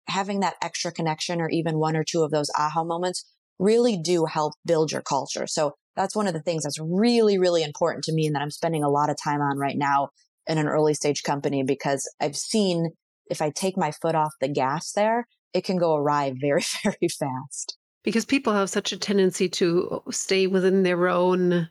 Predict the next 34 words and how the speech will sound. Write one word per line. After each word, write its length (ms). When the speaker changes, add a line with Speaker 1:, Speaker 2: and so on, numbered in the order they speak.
Speaker 2:
known 360
space, 480
right? 180
The 100
accountants 540
stay 360
with 120
the 120
accountants, 640
the 60
marketing 420
people 440
hang 240
out 220
with 100
the 80
marketing 360
folks. 540
But, 300
uh, 220
what 160
I've 160
seen 240
many 200
times 340
is 300
once 360
you 60
have 300
them 120
together 360
in 200
one 500
room 640